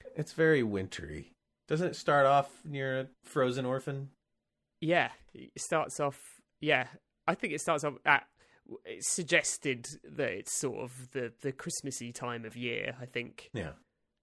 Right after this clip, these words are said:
Speaker 2: At the very beginning. And I also think of, there's a, there's a D L C that they released,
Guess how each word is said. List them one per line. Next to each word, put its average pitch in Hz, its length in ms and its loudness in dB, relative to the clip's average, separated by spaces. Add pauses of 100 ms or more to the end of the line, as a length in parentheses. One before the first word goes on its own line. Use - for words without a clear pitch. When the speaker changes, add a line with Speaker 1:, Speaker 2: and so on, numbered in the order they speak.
(260)
Speaker 2:
At 127 80 -10
the 131 80 -10
very 117 220 -6
beginning. 113 460 -8 (1080)
And 156 300 4
I 170 160 6
also 185 320 2
think 156 320 -6
of, 139 240 -4
there's 135 340 -2
a, 135 420 -2
there's 143 240 -4
a 131 120 -2
D 147 260 -2
L 135 160 0
C 131 460 -2
that 127 160 -6
they 127 100 -4
released, 123 640 -8